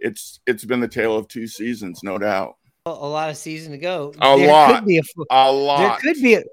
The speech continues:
Speaker 2: there could be a f-, another eight or niner. I mean, I, I'm just saying, you have Kansas City. They have given you problems. Uh, but you have the A's right after that, and then you play the Mets.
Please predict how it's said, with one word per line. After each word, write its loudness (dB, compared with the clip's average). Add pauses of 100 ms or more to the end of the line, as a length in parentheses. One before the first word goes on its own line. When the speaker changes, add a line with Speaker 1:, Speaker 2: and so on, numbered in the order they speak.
Speaker 2:
there 4
could 0
be 4
a 8
f-, -10
another 2
eight 0
or -2
niner. -2 (300)
I -4
mean, -2
I, 0 (100)
I'm -4
just -2
saying, 0
you -2
have 0
Kansas -6
City. -12
They -16
have -12
given -14
you -10
problems. -10 (400)
Uh, -8 (380)
but -10
you -2
have -4
the -8
A's 2
right 0
after -6
that, -10 (300)
and -14
then -8
you -10
play -10
the -14
Mets. -14